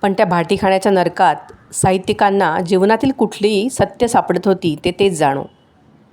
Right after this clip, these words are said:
माझा दारू पिण्याला विरोध नाही. दारूच काय, एखाद्याला रोज सकाळी पावशर डांबर उकळून प्यावे असे वाटले,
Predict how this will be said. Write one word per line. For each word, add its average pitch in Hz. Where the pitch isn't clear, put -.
माझा 233
दारू 214
पिण्याला 262
विरोध 202
नाही. 151
दारूच 180
काय, 180
एखाद्याला 190
रोज 190
सकाळी 180
पावशर 170
डांबर 175
उकळून 202
प्यावे 175
असे 175
वाटले, 190